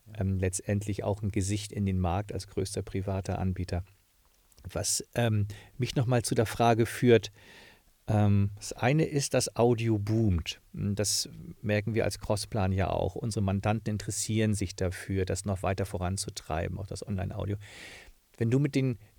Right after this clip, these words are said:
den großen Marktpartnern sprichst, so den Agenturen zum Beispiel oder großen Werbungtreibenden, ähm,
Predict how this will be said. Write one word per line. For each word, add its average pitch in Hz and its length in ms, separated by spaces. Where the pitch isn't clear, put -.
den 113 120
großen 123 320
Marktpartnern 95 680
sprichst, - 480
so 110 100
den 98 160
Agenturen 101 640
zum 90 220
Beispiel 82 540
oder 90 160
großen 92 400
Werbungtreibenden, 92 960
ähm, 104 320